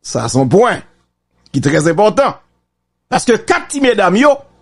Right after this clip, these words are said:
yo dit que c'est ti mesdames qui, tu comprends, non? Comme si sous ces diaspora, sous ces nèg qui sautent Port-au-Prince, qui viennent de Getty Bay, non, mon, yo, bon, ti plaisir.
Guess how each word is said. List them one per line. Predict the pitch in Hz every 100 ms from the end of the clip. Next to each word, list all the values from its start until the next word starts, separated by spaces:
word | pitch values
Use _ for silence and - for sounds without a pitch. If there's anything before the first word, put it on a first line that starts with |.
| _ _ _ _ _ -
yo | 240 233
dit | 240 339
que | 254 233
c'est | 220 214
ti | 269
mesdames | 269 202 196 214 214
qui, | 202 190 185
tu | 311
comprends, | 370 415 466 427
non? | 427 285 - -
Comme | - 247
si | 202 247
sous | 254 240
ces | 233 226
diaspora, | 190 196 - 190 156 185 214 220 - -
sous | 262
ces | 254 247
nèg | 202 196 185
qui | 196
sautent | 196 202
Port-au-Prince, | 190 180 226 156 214 -
qui | 196
viennent | 180 180 180
de |
Getty | 180 180
Bay, | 202 190 175
non, | 180
mon, | 180 247 254 - -
yo, | 320 311
bon, | 311 294
ti | 262
plaisir. | 254 226 185